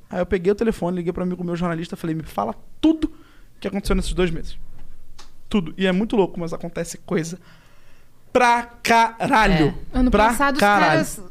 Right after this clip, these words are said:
Speaker 2: É.
Speaker 3: entraram em confinamento no Big Brother e saíram,
Speaker 2: É.
Speaker 3: tava a pandemia.
Speaker 1: Uma
Speaker 2: Exato.
Speaker 1: pandemia.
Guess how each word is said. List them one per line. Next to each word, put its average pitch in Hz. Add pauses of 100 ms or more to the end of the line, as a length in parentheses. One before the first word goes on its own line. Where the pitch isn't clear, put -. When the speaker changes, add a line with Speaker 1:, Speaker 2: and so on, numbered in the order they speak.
(180)
Speaker 2:
É. 175
Speaker 3:
entraram 285
em 294
confinamento 285
no 302
Big 277
Brother 269
e 320
saíram, 302
Speaker 2:
É. 349
Speaker 3:
tava 370
a 339
pandemia. 311
Speaker 1:
Uma 156
Speaker 2:
Exato. 175
Speaker 1:
pandemia. 160